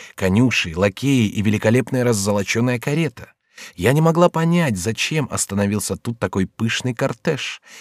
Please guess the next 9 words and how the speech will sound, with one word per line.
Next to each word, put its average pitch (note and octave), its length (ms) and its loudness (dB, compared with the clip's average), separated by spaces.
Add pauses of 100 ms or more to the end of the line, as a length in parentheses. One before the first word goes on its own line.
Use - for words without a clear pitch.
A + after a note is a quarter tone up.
(100)
и A2 100 2
начала G#2+ 380 4
была G2 220 2
рассматривать G2+ 760 -2
его. D2+ 300 -8 (380)
Но B2 180 6
спустя - 380 -2
несколько B2+ 400 0
минут B2+ 340 2